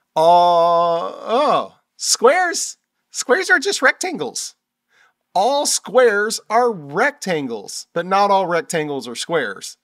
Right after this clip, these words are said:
Same thing here. All arrays are tables. Not every table is an array.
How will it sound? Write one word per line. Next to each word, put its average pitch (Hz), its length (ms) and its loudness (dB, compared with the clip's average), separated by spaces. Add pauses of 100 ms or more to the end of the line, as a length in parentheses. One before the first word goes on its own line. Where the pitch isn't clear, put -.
(120)
Same 269 360 -6
thing 135 180 -6
here. 190 380 -14 (800)
All 226 340 0
arrays 147 720 0 (100)
are 123 140 -6
tables. - 800 -8 (420)
Not 156 420 0
every 156 300 -6
table 135 480 -8
is 110 160 -10
an 104 140 -12
array. 95 440 -8